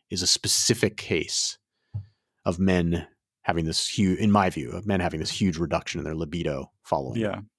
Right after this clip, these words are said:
Speaker 1: Except for
Speaker 2: Yeah.
Speaker 1: that one guy we saw at the beginning of this episode who appears to be able to perform continually without any problems.
Speaker 2: He could, he could produce <laughs> se-,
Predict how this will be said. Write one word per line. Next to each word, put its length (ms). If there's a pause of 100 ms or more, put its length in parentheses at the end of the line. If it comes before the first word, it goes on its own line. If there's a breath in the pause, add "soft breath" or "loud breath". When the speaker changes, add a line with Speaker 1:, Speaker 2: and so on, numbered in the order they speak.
(480)
Speaker 1:
Except 280
for 100
Speaker 2:
Yeah. 20
Speaker 1:
that 160
one 160
guy 180
we 80
saw 160
at 80
the 80
beginning 300
of 60
this 100
episode 400
who 80
appears 440
to 220 (760 loud breath)
be 120
able 180
to 100
perform 580 (1080)
continually 500
without 220
any 140
problems. 280
Speaker 2:
He 100
could, 160
he 140
could 160
produce 300
<laughs> 140
se-, 120